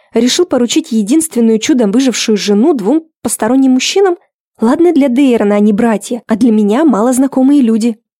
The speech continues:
«Я слишком занят, Алекс», просто объяснил князь. «Ну да, ну да. То фаворитку в замке оставить при живой жене, то совать нос в женские разборки, а затем жену вырывать из лап озабоченных братьев.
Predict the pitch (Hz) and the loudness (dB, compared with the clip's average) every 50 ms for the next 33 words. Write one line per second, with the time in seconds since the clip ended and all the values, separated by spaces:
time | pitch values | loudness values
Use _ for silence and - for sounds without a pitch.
0 | _ _ _ _ _ _ _ _ _ _ _ - 190 226 220 254 - 262 233 - | _ _ _ _ _ _ _ _ _ _ _ -6 -4 -2 -2 -2 -2 -2 -2 -2
1 | - 247 233 233 220 226 208 185 175 170 - 220 208 180 175 - - - - _ | -2 -2 -2 0 0 -2 -2 -4 -4 -6 -6 -4 -4 -4 -6 -8 -12 -16 -18 _
2 | _ _ _ _ _ - 220 233 269 - - 269 208 190 220 - - 220 220 214 | _ _ _ _ _ -4 -4 -4 -2 -2 -4 -4 -4 -4 -6 -6 -4 -2 -2 -2
3 | 214 - 226 190 196 - - - _ _ _ _ - 269 311 277 254 247 247 262 | -4 -4 -6 -6 -6 -8 -12 -16 _ _ _ _ -4 -2 0 0 0 2 2 2
4 | 254 214 220 214 214 214 - _ _ _ _ - 247 226 - 214 196 202 190 277 | 2 0 0 -2 -2 -4 -8 _ _ _ _ -6 -6 -4 -2 -2 -2 -2 0 0
5 | 330 330 - - 285 262 247 285 285 277 - 262 247 - - - 262 254 247 - | -2 -2 -2 -2 -2 0 0 0 0 0 0 -2 -4 -4 -2 -2 0 0 -2 -2
6 | - 254 233 220 233 233 240 240 208 226 226 226 233 233 233 214 _ _ _ _ | -2 -4 -2 0 0 0 0 0 0 0 0 2 2 0 0 -2 _ _ _ _
7 | _ _ - 214 214 214 190 202 - - 214 196 175 - - 220 240 311 311 - | _ _ -4 -2 0 0 -2 -2 -4 -4 -4 -4 -4 -4 -2 -2 0 0 -2 -2
8 | 262 226 254 269 269 254 - - 269 247 240 240 226 214 214 247 247 233 - - | -4 -2 -2 0 -2 -2 -4 -2 -2 -2 -2 -2 -2 -2 -2 0 -2 -2 -4 -6
9 | 220 214 - _ _ - 220 196 208 - 240 226 214 190 220 226 233 233 220 208 | -8 -8 -10 _ _ -6 -4 -4 -2 -2 0 -2 0 0 0 2 2 2 0 -2
10 | - _ _ - 214 233 254 262 233 233 220 226 226 202 226 226 214 208 - _ | -4 _ _ -4 -2 0 0 0 0 0 -2 -2 -2 -2 -2 -2 -2 -4 -6 _
11 | _ - 240 208 247 226 233 220 - 240 233 214 190 220 226 220 208 202 - 208 | _ -4 -2 -2 0 0 0 0 0 0 0 0 0 0 0 -2 -2 -2 -2 -4
12 | 208 - - | -4 -4 -6